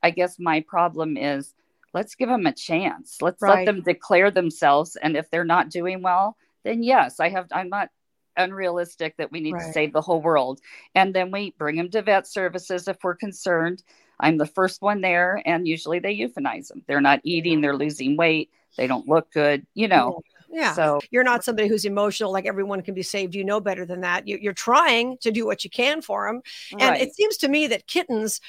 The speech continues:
Speaker 2: have a better chance of being adopted than cats. Adult cats are hard to, to find homes for, right?
Speaker 1: Absolutely. And, you know, like my husband says all the time, the kittens and the puppies are the things that people come to the shelter for.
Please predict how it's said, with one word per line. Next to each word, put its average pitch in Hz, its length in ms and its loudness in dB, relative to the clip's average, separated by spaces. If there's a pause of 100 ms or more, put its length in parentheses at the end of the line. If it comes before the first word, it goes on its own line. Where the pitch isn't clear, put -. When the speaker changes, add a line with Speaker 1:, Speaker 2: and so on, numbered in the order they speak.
(360)
Speaker 2:
have 262 180 6
a 254 60 0
better 240 240 2
chance 247 340 0
of 226 100 -4
being 214 200 0
adopted 196 600 0 (180)
than 185 280 -6
cats. - 420 -2
Adult 226 360 0
cats 320 360 2
are 208 100 -2
hard 294 380 6
to, 233 160 -2
to 220 120 -8
find 196 280 0
homes 175 280 -8
for, - 360 -16
right? 269 240 -4 (300)
Speaker 1:
Absolutely. 214 800 -2
And, 160 220 -6 (260)
you 226 80 -4
know, 196 80 2
like 185 180 2
my 175 120 0
husband 202 360 -4
says 151 220 -4
all 139 120 -2
the 135 80 -8
time, 143 240 -4
the 143 80 -6
kittens 254 400 -4
and 190 120 0
the - 60 -2
puppies 202 460 -2
are 151 60 -8
the 139 140 -8
things 160 300 -4
that 131 120 -20
people 147 280 -10
come 165 240 0
to 135 80 -4
the 123 80 -16
shelter 190 460 0
for. 120 380 -6